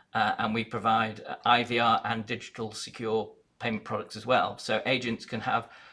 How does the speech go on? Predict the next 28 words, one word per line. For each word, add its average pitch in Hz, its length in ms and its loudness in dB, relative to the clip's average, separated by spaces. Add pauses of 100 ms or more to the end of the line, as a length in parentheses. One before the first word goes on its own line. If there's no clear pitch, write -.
multiple - 580 -4
payment 175 340 0
options, - 500 -10
asking 110 320 -6
the 110 60 -6
customer 113 540 -6 (280)
to - 120 -10
pay, 123 400 2 (400)
uh, 104 240 -2
i-, - 80 -6 (100)
on 117 180 -2
the 113 60 -4
channel 117 360 4
they 117 180 -4
choose, 110 560 -6 (140)
uh, 110 180 0
in 123 140 -4
the 123 40 -4
way 131 140 6
that - 140 -4
they 113 120 0
wish. 113 520 -8 (300)
So 113 480 0 (280)
this 127 140 -4
gives - 280 -4
a 113 120 2
truly, 120 720 -2
uh, 107 220 -4